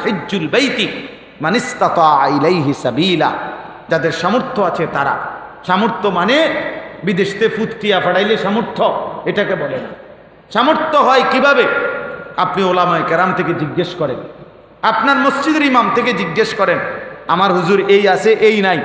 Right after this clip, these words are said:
এদ্দুর আছে, আমার উপরে হজ ফরজ কিনা, হজ ফরজ কিনা?" দেখেন, "ওমান কাফারা ফা ইন্নাল্লাহা গানিয়্যুন আনিল আলামিন।" শেষ কথা হইল, আল্লাহ বলে,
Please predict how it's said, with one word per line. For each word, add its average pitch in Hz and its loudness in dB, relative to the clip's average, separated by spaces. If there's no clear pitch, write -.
এদ্দুর 262 2
আছে, 214 2
আমার 175 2
উপরে 175 2
হজ 160 0
ফরজ 185 0
কিনা, 143 -2
হজ 202 2
ফরজ 175 -2
কিনা?" 139 -8
দেখেন, 165 2
"ওমান 175 2
কাফারা 165 0
ফা 170 -4
ইন্নাল্লাহা 151 0
গানিয়্যুন 180 -2
আনিল 151 -2
আলামিন।" 147 0
শেষ - -2
কথা 156 -2
হইল, 151 0
আল্লাহ 143 0
বলে, 165 0